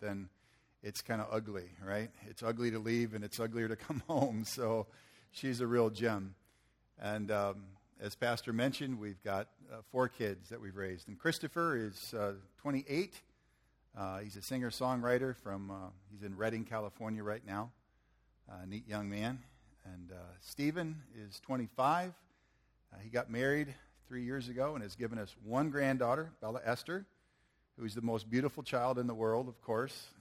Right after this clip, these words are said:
Am I biased? Absolutely, but that's how we do it, right? Any grandparents in here? How many grandparents? Well, you know what I'm talking about then, right? They're just, uh.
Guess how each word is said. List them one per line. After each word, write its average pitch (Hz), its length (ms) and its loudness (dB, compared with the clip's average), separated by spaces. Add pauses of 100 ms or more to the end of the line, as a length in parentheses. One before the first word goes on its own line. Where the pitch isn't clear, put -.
(120)
Am 110 120 -4
I 110 120 2
biased? 120 500 2 (160)
Absolutely, 113 760 -2
but 113 180 -8
that's 107 200 0
how 113 140 0
we 110 100 0
do 110 180 2
it, 127 120 0
right? 110 320 0
Any 123 160 0
grandparents 139 580 4
in 143 80 0
here? 143 220 2
How 135 80 -4
many 117 160 -4
grandparents? 107 420 -6 (220)
Well, 208 100 2
you 226 120 4
know 139 160 10
what 110 120 6
I'm 92 140 -4
talking 85 360 -8
about 82 360 -18
then, 87 140 -10
right? 107 280 4 (560)
They're 127 100 -12
just, 104 340 -8
uh. 117 220 2